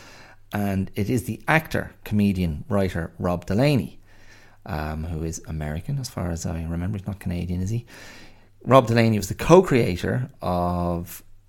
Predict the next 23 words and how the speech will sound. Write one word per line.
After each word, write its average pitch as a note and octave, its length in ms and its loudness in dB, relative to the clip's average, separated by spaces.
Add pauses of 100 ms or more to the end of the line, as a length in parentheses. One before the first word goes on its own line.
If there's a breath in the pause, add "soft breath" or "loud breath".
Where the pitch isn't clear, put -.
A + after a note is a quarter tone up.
(180)
a G2 100 -4 (160)
very G#2 320 0
popular F#2 640 -4 (440)
T F#2+ 160 -8
V F2+ 140 -4
show A2 240 -4
called G2+ 360 -8 (140)
Catastrophe, G3+ 720 -8 (240)
which - 160 -12
he - 100 -12
co-wrote G2 560 -4
and G2 120 -10
starred F2+ 340 -6
in F2 120 -6
with E2+ 180 -10 (220 loud breath)
the - 160 -14
Irish, B2 460 0 (400)
uh, - 340 -10 (480 loud breath)
actor, F#2 340 -4
writer, F2 460 -4
comedian E2+ 480 -4
Sharon E2+ 480 -4
Horgan. F#2 500 -4